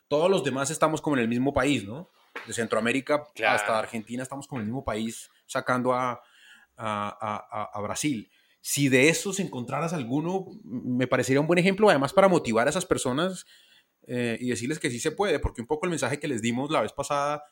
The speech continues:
Speaker 1: par-, particularmente <laughs> Jorge y yo, es que no lo veíamos viable.
Speaker 2: Sí, eh, pero mira, con esos ejemplos tengo que meterme más para Colombia, Perú, que son mercados que están bajo, que me toca a mí verlos.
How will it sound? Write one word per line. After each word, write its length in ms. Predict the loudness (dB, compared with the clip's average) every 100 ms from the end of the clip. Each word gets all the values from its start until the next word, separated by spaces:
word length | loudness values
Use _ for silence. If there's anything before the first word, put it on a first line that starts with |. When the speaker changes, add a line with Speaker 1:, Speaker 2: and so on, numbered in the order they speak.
| _ _
Speaker 1:
par-, 220 | -6 -4
particularmente 640 | -4 -6 -2 2 4 4 4
<laughs> 20 |
Jorge 320 | 2 6 6
y 60 | 8
yo, 180 | 8 6
es 120 | 4
que 280 | 0 -2 -2
no 140 | -2
lo 120 | 0
veíamos 280 | 2 4 2
viable. 480 | 2 0 0 -6 -14 _
Speaker 2:
Sí, 460 | -14 -8 -2 -2 -4 -6
eh, 640 | -2 2 2 0 -6 _ _ _
pero 360 | -2 0 0
mira, 220 | 0 0 0
con 100 | -2
esos 200 | -2 -2
ejemplos 380 | -2 -4 -6
tengo 160 | -6 -6
que 80 | -4
meterme 260 | -4 -4
más 160 | -2 -2
para 220 | -2 -2
Colombia, 520 | -2 -6 -6 -4 -2
Perú, 220 | -4 -6 -8
que 80 |
son 160 | -12 -10
mercados 360 | -10 -6 -6 -8
que 100 | -14
están 240 | -12 -10
bajo, 640 | -12 -12 -14 -14 -16 -20 _
que 160 | -18 -16
me 100 | -12
toca 200 | -10 -8
a 20 |
mí 180 | -8 -8
verlos. 500 | -8 -8 -10 -16 -20